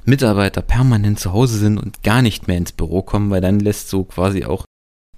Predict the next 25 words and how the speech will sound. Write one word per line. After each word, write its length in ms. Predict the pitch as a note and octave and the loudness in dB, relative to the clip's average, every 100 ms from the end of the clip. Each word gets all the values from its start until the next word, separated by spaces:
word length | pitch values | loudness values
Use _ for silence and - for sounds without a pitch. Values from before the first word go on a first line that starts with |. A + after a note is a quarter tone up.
| - | -8
dieses 680 | F#2 F#2+ F#2 F2+ - - - - - - | -6 -2 0 0 -2 -12 -16 -20 -20 -12
Commitment 560 | - G#2 C3 - G2+ F#2 | -2 2 2 2 -2 0
in 160 | G2+ | 0
der 120 | G#2+ G2 | 2 2
Firma 520 | - F#2+ F#2+ F2+ F2 - | -2 -2 -2 -2 -6 -10
einfach 580 | - F2+ - F2 F2+ - - | -6 -6 -4 -4 -4 -6 -8
nach. 420 | F#2 F2 G2+ - | -4 0 -2 -2
Also 200 | F2 F2 | -6 -4
dieses 360 | E2+ F2 E2 F#2+ | -6 -8 -6 2
Wir-Gefühl 520 | A2 A#2 A2 G#2+ G#2 | 2 2 -2 -2 -2
im 100 | G#2 | 0
Unternehmen 540 | G2+ F#2+ F#2 F#2+ F#2+ | -2 0 2 2 0
kommt 240 | - G2+ G2+ | 0 0 0
dann 120 | C2+ | -2
auch 200 | D#2 - | 0 0
nicht 200 | G#2+ - | 0 0
auf, 260 | F#2+ G2 | 0 0
wenn 100 | F#2+ | -2
sich 160 | F#2+ - | -2 0
die 80 | F#2+ | 0
Mitarbeiter 440 | G2 F#2+ F#2 F2+ | 2 2 2 0
dreihundertsechzig 640 | - D#2+ F2 E2+ G2 - - | -4 -4 -4 -4 -8 -8 -6
Tage 280 | F2 E2+ | -4 -4
im 100 | C#2 | -4
Jahr 220 | D#2+ F2+ | 0 -2